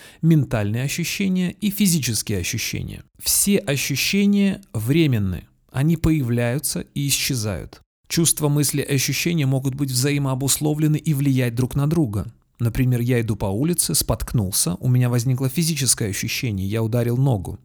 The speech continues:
Вслед за этим может возникнуть эмоция, неприятная, которая повлечет за собой неприятные мысли. Или другая ситуация. Возникла неприятная мысль,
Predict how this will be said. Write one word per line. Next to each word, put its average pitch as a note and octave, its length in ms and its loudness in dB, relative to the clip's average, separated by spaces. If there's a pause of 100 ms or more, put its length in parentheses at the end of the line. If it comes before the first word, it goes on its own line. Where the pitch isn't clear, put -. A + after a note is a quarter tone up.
(120)
Вслед B2+ 300 0
за C3+ 80 2
этим C3+ 220 0
может B2+ 260 0
возникнуть B2+ 480 -2
эмоция, - 600 2 (260)
неприятная, A2+ 760 0 (380)
которая C#3 340 0
повлечет B2+ 460 0
за B2 80 -2
собой B2 320 0
неприятные B2 640 0
мысли. - 440 2 (400)
Или G3+ 160 2
другая A#2+ 340 2
ситуация. A2+ 500 -2
Возникла C3+ 420 2
неприятная A#2 600 0
мысль, G3+ 440 0